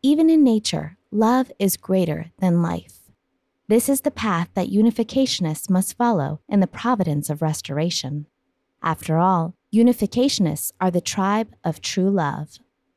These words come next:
When I went out to the ocean during tuna fishing season, I could not avoid my competitors. There were as many as five hundred boats gathered on the water. I wanted to fish alone, but I hardly had such a chance.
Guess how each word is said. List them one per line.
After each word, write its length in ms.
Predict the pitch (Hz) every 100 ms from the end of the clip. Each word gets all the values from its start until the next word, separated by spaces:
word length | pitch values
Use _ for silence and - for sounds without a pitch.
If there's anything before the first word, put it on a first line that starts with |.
| _ _ _ _ _ _ _ _ _
When 200 | 226 262
I 160 | 262 254
went 280 | 302 359
out 220 | 262 240 -
to 100 | 247
the 180 | 233
ocean 360 | 185 170 180 170
during 280 | 175 170 175
tuna 300 | - 269 294
fishing 380 | 208 - 165 151
season, 640 | 165 160 165 160 175 233 _ _
I 80 | 254
could 160 | - 269
not 180 | 262
avoid 440 | 320 226 175 160 160
my 120 | 170
competitors. 920 | - 185 208 220 180 147 147 - - _ _ _ _ _
There 180 | - 254
were 160 | 262 294
as 200 | 285 277
many 260 | 311 294
as 180 | 190 - _
five 260 | 262 277 -
hundred 340 | 269 254 214
boats 380 | 247 160 120 -
gathered 400 | 170 165 160 165
on 120 | 151
the 80 | 147
water. 560 | 160 185 170 76 165 - _ _ _ _ -
I 120 | 220
wanted 400 | 220 226 262 277
to 80 | 277
fish 260 | - 180 170
alone, 500 | 160 208 180 151 - _ -
but 100 | 220
I 100 | 214
hardly 500 | - 285 262 147 151
had 240 | 156 147
such 200 | 147 -
a 60 | 143
chance. 760 | - 175 151 147 - -